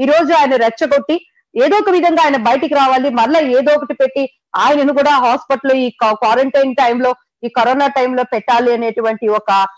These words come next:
కక్షపూరితమైన మాటలు మీరు మాట్లాడొద్దు. ఆంధ్ర రాష్ట్ర ప్రజలందరికీ కూడా తెలుసు, ఆయన ఎక్కడ ఉన్నప్పటికీ కూడా అనుక్షణము, అనుక్షణము ఆయన మనసు ఆలోచించేది అభివృద్ధి పథకం వైపునే. ఈ రోజు అనేక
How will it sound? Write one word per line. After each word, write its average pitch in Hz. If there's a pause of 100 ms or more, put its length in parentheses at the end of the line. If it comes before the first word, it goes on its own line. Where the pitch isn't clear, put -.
(200)
కక్షపూరితమైన 247
మాటలు 226
మీరు 220
మాట్లాడొద్దు. 220 (320)
ఆంధ్ర 247
రాష్ట్ర 254
ప్రజలందరికీ 262
కూడా 240
తెలుసు, 247
ఆయన 220
ఎక్కడ 247
ఉన్నప్పటికీ 285
కూడా 247
అనుక్షణము, 247
అనుక్షణము 240 (380)
ఆయన 226
మనసు 220
ఆలోచించేది 254
అభివృద్ధి 233
పథకం 226
వైపునే. 208 (240)
ఈ -
రోజు 269
అనేక 294